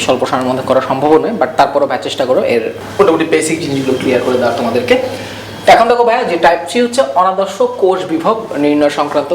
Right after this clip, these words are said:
গাণিতিক সমস্যা এই চ্যাপ্টারে। তো এখন অনাদর্শ কোষ বিভব সংক্রান্ত যে ইকুয়েশন সেটা হচ্ছে নার্নস্টের ইকুয়েশন। So নার্নস্টের ইকুয়েশনের এই দেখতে পাচ্ছ, এটা হচ্ছে নার্নস্টের মেইন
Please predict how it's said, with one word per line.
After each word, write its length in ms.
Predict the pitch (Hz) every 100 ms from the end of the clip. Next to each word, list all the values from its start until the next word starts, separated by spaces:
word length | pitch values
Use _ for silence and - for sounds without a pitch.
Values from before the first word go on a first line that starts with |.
| 151
গাণিতিক 260 | 127 127 -
সমস্যা 220 | 135 139 139
এই 60 | 135
চ্যাপ্টারে। 300 | 120 - 277 - - - -
তো 60 | 185
এখন 120 | 165 226 226 - 185
অনাদর্শ 360 | 190 202 208 - 269 -
কোষ 140 | 202 202
বিভব 160 | 185 240 226
সংক্রান্ত 320 | 214 220 208 220
যে 40 | -
ইকুয়েশন 360 | 156 143 139 185
সেটা 120 | - 135
হচ্ছে 160 | 254 269 - - - 127 135
নার্নস্টের 400 | 160 165 170 - -
ইকুয়েশন। 440 | - 117 120 - - - - - -
So 60 | 175 170
নার্নস্টের 340 | 208 226 285 226
ইকুয়েশনের 680 | 208 226 220 - 254 262 262 - - -
এই 60 | 170
দেখতে 160 | - 170 151
পাচ্ছ, 120 | -
এটা 100 | 302
হচ্ছে 140 | - 180
নার্নস্টের 280 | 147 147 165 143
মেইন 140 | 143